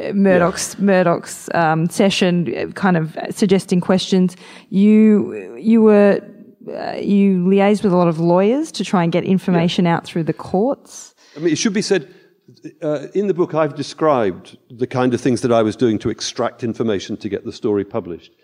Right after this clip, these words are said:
Speaker 2: <clears throat> And there are certainly some journalists who, who would say, "Well, you're wrong to do this. This is not okay." Um, s-, so there were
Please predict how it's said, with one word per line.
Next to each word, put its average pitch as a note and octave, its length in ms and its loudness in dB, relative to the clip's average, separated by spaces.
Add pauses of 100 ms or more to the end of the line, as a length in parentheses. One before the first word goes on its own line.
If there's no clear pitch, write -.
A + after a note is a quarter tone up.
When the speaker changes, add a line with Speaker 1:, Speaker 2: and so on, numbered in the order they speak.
(140)
Speaker 2:
<clears throat> - 200 -20
And F3+ 400 -2
there D#3+ 60 2
are E3 60 2
certainly D#3 340 0
some D#3+ 260 0
journalists A#2 400 -2
who, B2+ 200 -6
who B2+ 220 -2
would B2 160 -2
say, C#3 120 -6
"Well, C3+ 160 0
you're C3 180 0
wrong C3 360 0
to C#3 80 -8
do B2 200 -2
this. - 280 -12
This A2 140 -10
is G#2 100 -10
not A2 180 -4
okay." G#2 480 -4 (800)
Um, B2+ 480 -4 (600)
s-, - 160 -20
so - 140 -8
there D#3 80 -2
were D#3 80 0